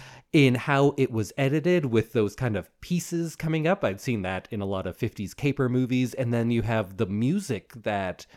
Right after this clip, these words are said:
often accompanies Ripley when he's doing some of his, uh, like, you know, Ripley business, some of his lying or deceit or whatever. It's not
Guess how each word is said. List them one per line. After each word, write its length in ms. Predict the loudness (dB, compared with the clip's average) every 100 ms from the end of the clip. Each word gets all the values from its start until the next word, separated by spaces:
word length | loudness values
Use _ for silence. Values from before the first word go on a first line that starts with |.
| _ _ 2
often 320 | 4 4 2
accompanies 800 | 2 0 0 0 2 2 0 -2
Ripley 500 | 0 0 0 -2 0
when 220 | 0 0
he's 280 | -2 -4 0
doing 440 | 0 2 0 -2
some 180 | -2 -2
of 100 | 0
his, 340 | -2 -4 -6
uh, 160 | -8 -6
like, 160 | -8 -12 _
you 60 | -4
know, 80 | -4
Ripley 360 | 2 0 0 -4
business, 360 | -4 -6 -2
some 140 | 0 2
of 100 | 2
his 180 | 0
lying 560 | 0 2 2 4 2 2
or 80 | 0
deceit 440 | -4 -4 -4 -2
or 40 | -2
whatever. 520 | -2 -4 -2 -2 -4 -10 -20 0
It's 260 | 0 0 0
not 560 | 0 0 -2 -6 -16